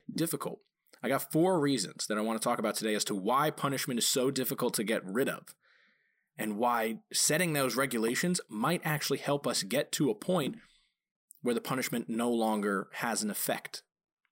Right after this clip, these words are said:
It's no longer used in the industry, although it will still creep in from time to time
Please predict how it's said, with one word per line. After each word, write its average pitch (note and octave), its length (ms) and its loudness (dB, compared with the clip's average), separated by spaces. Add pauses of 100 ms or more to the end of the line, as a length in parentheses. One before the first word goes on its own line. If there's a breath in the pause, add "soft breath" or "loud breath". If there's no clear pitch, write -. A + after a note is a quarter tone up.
(500)
It's - 180 -2
no A#2 160 0
longer G2+ 560 0
used A2 880 -2 (280)
in A#2 180 -4
the F#3+ 80 -4
industry, C3+ 540 -2
although A#2+ 560 0
it - 200 -6
will G#2 100 -4
still A#2 380 -2
creep C#3+ 400 -4
in F2+ 260 -4
from G2 220 -8
time F2+ 300 -6
to E2+ 100 -10
time D3+ 400 -2